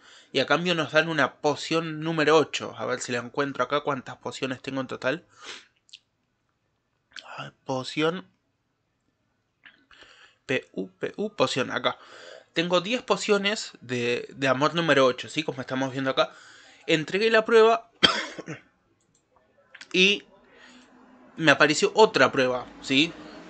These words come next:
Desde las profundidades. Y estamos viendo que, bueno, nos piden ocho millones de daño y nos pagan un glifo de la Atlántida, ¿sí? Así que, obviamente, la voy a aceptar, voy a hacerla.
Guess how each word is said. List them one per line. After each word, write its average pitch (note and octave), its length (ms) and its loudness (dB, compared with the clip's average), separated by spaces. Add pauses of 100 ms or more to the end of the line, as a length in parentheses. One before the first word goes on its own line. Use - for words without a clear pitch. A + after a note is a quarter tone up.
(400)
Desde D3+ 240 6
las D3 120 4
profundidades. D3+ 800 2 (560)
Y D#3 100 2
estamos F3 320 0
viendo G#3 260 2
que, E3 80 -4
bueno, C#3 260 2 (580)
nos C#3+ 140 4
piden C3+ 280 4
ocho D#3+ 200 2
millones F3+ 380 2
de F#3 80 8
daño A#3 400 6
y A3+ 140 2
nos A#3+ 160 4
pagan G#3 520 6 (100)
un F3 680 -4
glifo F3 340 4
de D3 60 6
la C#3 80 8
Atlántida, B2 560 2 (200)
¿sí? E3+ 280 2 (920)
Así C3+ 500 0
que, C3+ 320 -4
obviamente, C#3 840 -4 (420)
la A#2+ 220 -4
voy B2+ 120 -2
a B2 40 -2
aceptar, F3 360 -4
voy C#3+ 160 0
a B2+ 60 -2
hacerla. F3+ 480 0